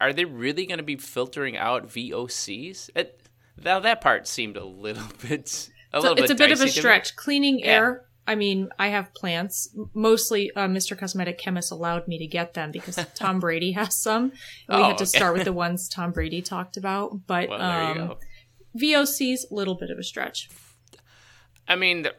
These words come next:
Speaker 1: the plant, it's not like the plant is gonna use V O Cs in their, you know, <laughs> in the leaves because they're beneficial. No, they're not. But anyway, like I said, this,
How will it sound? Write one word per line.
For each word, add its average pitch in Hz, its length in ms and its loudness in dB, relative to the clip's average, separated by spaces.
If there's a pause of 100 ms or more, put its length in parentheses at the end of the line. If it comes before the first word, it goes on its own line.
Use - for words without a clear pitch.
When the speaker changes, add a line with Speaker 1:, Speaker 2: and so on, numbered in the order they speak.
(840)
Speaker 1:
the - 100 -16
plant, 170 280 2 (100)
it's 156 160 -2
not 196 120 4
like 160 140 2
the - 80 0
plant 139 340 -2
is 123 120 -4
gonna 117 160 -2
use 120 440 -2
V 120 220 0
O 110 80 0
Cs 110 560 -4
in 104 360 -6
their, 98 220 0
you 113 140 -6
know, 101 100 -6 (180)
<laughs> - 180 -12 (180)
in 160 220 4
the 131 140 0
leaves 120 440 -2
because 107 380 -8
they're 95 100 -6
beneficial. 98 640 -4
No, 78 260 -6
they're 151 120 -2
not. 92 260 -4 (480)
But 160 260 4
anyway, 104 520 4 (540)
like 226 160 0
I 220 40 2
said, 175 300 -2
this, 185 320 -2